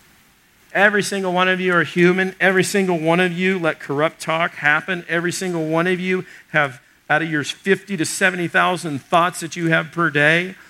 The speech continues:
you're struggling in your thought life to have pure thoughts all the time. But what do we need? We need a fresh dose of God's Spirit in our lives on a continual basis. Say, "God, today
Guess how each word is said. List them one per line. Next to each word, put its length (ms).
you're 260
struggling 580
in 100
your 140
thought 320
life 240
to 80
have 160
pure 240
thoughts 340
all 160
the 60
time. 200
But 140
what 160
do 40
we 140
need? 340
We 140
need 180
a 80
fresh 640
dose 460
of 160
God's 280
Spirit 500
in 100
our 160
lives 380
on 100
a 60
continual 460
basis. 360
Say, 180
"God, 220
today 460